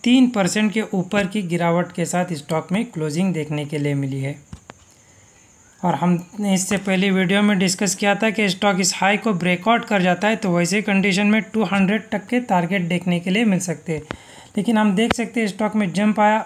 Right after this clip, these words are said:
वन नाइंटी सिक्स के level से selling देखने के लिए मिली, वन एटी सेवन के लेवल से bounce back हुआ, लेकिन अपने हाई को ब्रेकआउट नहीं कर पाया। Again हमको वहाँ से selling देखने के लिए मिल रही है। इस वक्त stock गिरावट दिखा रहा है तो हमको थोड़ा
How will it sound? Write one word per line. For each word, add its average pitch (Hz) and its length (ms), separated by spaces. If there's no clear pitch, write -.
वन 185 180
नाइंटी 196 380
सिक्स - 540
के 214 140
level 185 220
से 202 140
selling 196 400
देखने 196 320
के 190 120
लिए 185 120
मिली, 185 260
वन 240 200
एटी 233 280
सेवन 226 320
के 233 120
लेवल 214 200
से 214 160
bounce 180 320
back 233 220
हुआ, 196 240
लेकिन 190 220
अपने 196 260
हाई 175 220
को 202 160
ब्रेकआउट 175 520
नहीं 180 160
कर 175 160
पाया। 190 340
Again 202 300
हमको 175 240
वहाँ 175 180
से 233 160
selling 185 400
देखने 165 300
के 160 100
लिए 175 160
मिल 165 140
रही 143 220
है। 143 60
इस 202 120
वक्त 247 220
stock 220 320
गिरावट 196 440
दिखा 196 300
रहा 170 200
है 202 140
तो 233 60
हमको 233 240
थोड़ा 240 240